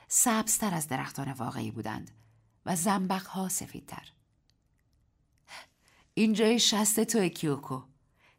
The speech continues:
شست دست راستت.» به آینه اشاره کرد. کیوکو کمی یکه خورد. نفسش را روی آینه دمید و اثر انگشت خود را پاک کرد.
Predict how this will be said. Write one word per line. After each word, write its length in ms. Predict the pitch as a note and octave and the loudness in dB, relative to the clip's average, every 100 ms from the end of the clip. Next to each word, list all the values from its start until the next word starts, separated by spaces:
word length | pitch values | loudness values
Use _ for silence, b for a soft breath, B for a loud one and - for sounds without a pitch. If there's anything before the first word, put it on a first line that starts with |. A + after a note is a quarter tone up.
| - | -10
شست 560 | - - G#3 A#3 - | -4 2 4 4 4
دست 360 | G3 F3+ G3+ - | 4 4 4 2
راستت.» 540 | F#3 C#3+ C3+ - - - _ _ _ _ _ _ _ F3+ | 2 2 2 -2 -8 -16 _ _ _ _ _ _ _ 2
به 120 | B3 | 4
آینه 440 | A3+ A#3+ A#3+ B3+ | 6 4 4 2
اشاره 360 | - - B2 - | 2 -2 -2 -6
کرد. 260 | - - - b b b b b | -8 -12 -16 b b b b b
کیوکو 340 | C#4+ C#4+ D#4 | 2 4 4
کمی 260 | D4+ C#4 C4 | 2 4 6
یکه 320 | G3+ D3 F3 | 6 2 -2
خورد. 240 | D3 A#2+ - b b b G#3 | -6 -8 -12 b b b 0
نفسش 640 | A#3+ C#4 C#4 C#4+ C#4 - | 2 2 2 4 2 2
را 80 | G#3+ | 2
روی 200 | G3 G#3+ | 4 2
آینه 300 | - F3 E3 | 2 2 0
دمید 420 | D#3 E3+ A#3 B3 | 0 2 2 2
و 20 | |
اثر 320 | - G#3+ C#4 C#4 | 2 4 2 2
انگشت 360 | G3+ F#3 - | 0 -2 -6
خود 220 | F3 D3 | -6 -6
را 60 | D3+ | -8
پاک 240 | D3 - | -8 -12
کرد. 220 | - - | -14 -18